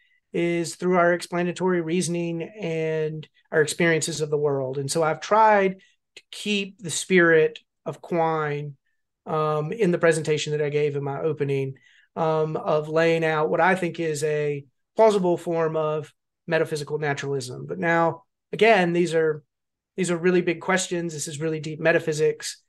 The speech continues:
I don't at all pretend to say, to, to think that I've had the last word on this.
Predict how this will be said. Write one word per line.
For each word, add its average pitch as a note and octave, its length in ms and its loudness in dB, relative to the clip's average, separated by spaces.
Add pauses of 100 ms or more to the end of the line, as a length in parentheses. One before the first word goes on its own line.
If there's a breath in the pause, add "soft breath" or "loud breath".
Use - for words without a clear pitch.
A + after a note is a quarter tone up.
(180)
I E3 100 2
don't F#3 300 0 (500)
at E3+ 120 -2
all A3 220 8
pretend F3 520 -2
to C#3+ 100 -8
say, E3 400 -2
to, D#3 280 -2
to D3+ 120 -8
think D#3 180 -4
that D3+ 120 -2
I've D#3 220 4
had D#3 260 0
the D3 80 -4
last D3 320 0
word F3+ 360 2
on E3 140 -2
this. E3+ 420 -6